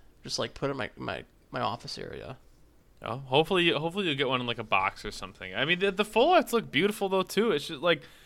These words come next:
Speaker 2: just keep the full arts.
Speaker 1: Yeah.
Speaker 2: Keep the full arts, and then have the alternative art. 'Cause the Rainbow Rares, I, I get it. They are special. They're shiny. They're cool. And they are just, they're, they're rare.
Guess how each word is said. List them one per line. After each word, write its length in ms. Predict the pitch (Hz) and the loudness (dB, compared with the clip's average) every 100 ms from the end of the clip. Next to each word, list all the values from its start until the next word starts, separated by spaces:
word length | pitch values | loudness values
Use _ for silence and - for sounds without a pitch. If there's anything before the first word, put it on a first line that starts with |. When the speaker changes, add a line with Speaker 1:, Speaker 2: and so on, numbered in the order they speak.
| - | -16
Speaker 2:
just 220 | - 165 | -10 -6
keep 200 | - 190 | -2 -2
the 80 | 220 | -2
full 280 | - 151 131 | 2 6 8
arts. 380 | 123 214 - - - - - - - - | 6 4 -2 -10 -16 -20 -20 -20 -20 -10
Speaker 1:
Yeah. 260 | 208 170 156 - | -8 -8 -10 -4
Speaker 2:
Keep 180 | 135 143 | -2 0
the 80 | 220 | 2
full 260 | 185 135 | 4 8
arts, 320 | 120 180 - - | 8 6 0 -4
and 200 | 165 180 | 0 6
then 380 | 196 196 196 - _ _ _ _ _ _ _ - | 6 6 2 -8 _ _ _ _ _ _ _ -4
have 200 | 151 196 | 2 4
the 80 | 208 | 4
alternative 400 | 202 208 185 117 | 2 2 0 0
art. 140 | 98 | -2
'Cause 120 | - 160 | -2 -2
the 80 | |
Rainbow 300 | 180 262 277 | 2 2 2
Rares, 340 | 262 247 240 196 | 2 2 0 -2
I, 220 | - 151 - | -8 -12 0
I 160 | 196 | 0
get 260 | 202 156 156 | 4 6 8
it. 220 | 151 - | 8 6
They 100 | 139 | 6
are 160 | 139 143 | 8 8
special. 440 | 139 131 127 151 | 6 2 2 0
They're 160 | 123 107 | 0 -2
shiny. 400 | - 117 123 127 | 2 4 4 0
They're 160 | 120 98 | -4 -4
cool. 500 | - 143 139 139 - - _ _ _ _ | 2 6 6 6 0 -20 _ _ _ _
And 160 | 123 120 | -4 4
they 100 | 123 | 6
are 140 | 123 | 6
just, 360 | 135 139 135 - | 6 2 2 2
they're, 140 | 139 | 0
they're 200 | 135 123 | 4 4
rare. 460 | 156 175 139 151 | 8 10 12 10